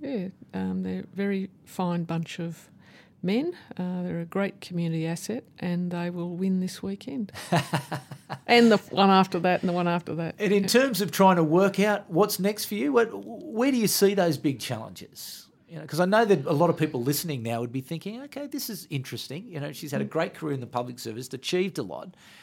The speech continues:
Speaker 2: but what's the, what's the itch that you wanna scratch?"
Speaker 1: Um, I'm, uh,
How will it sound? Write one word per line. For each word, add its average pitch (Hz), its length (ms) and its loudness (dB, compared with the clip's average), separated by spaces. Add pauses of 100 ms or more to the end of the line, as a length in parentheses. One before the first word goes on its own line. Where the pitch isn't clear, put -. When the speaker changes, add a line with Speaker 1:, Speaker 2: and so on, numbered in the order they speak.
(200)
Speaker 2:
but 190 200 -4
what's 214 240 0
the, 143 300 0
what's 220 200 -4
the 165 180 -8
itch 170 300 -2
that - 160 -6
you 143 100 2
wanna 131 220 -2
scratch?" - 560 -6 (760)
Speaker 1:
Um, 392 460 6 (2750)
I'm, 339 340 6
uh, 170 380 4